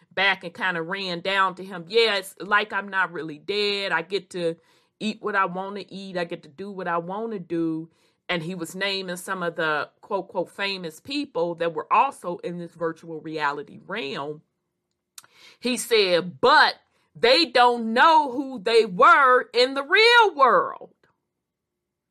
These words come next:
And so the tech guy, this the tech guy that had transitioned that was over in the virtual reality world. I think, and I will have to go back and look at the episode, I think he was one of the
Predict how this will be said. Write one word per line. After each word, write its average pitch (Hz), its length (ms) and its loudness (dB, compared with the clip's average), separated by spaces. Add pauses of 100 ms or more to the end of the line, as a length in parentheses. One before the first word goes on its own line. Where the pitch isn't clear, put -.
(640)
And 233 140 2
so 233 200 2
the 214 80 0
tech 330 400 0
guy, 214 220 4
this 214 140 -2
the 233 120 -8
tech 240 300 -6
guy 220 180 0
that 214 120 -6
had 208 160 -10
transitioned 202 680 -12
that 165 100 -12
was 175 140 -16
over 165 200 -8
in 175 80 -12
the 175 60 -12
virtual 156 440 -10
reality 151 560 -8
world. 185 600 0 (320)
I 196 180 6
think, 240 520 -4
and 160 120 -4
I 180 80 0
will 190 120 -6
have 196 240 -2
to 180 40 -14
go 190 160 -10
back 175 240 -4
and 170 100 -12
look 170 140 -10
at - 100 -20
the - 160 -12
episode, 175 840 -4
I 175 140 2
think 262 340 -8
he 247 100 -10
was 185 240 -14
one 196 280 -8
of 170 120 -8
the 170 300 -4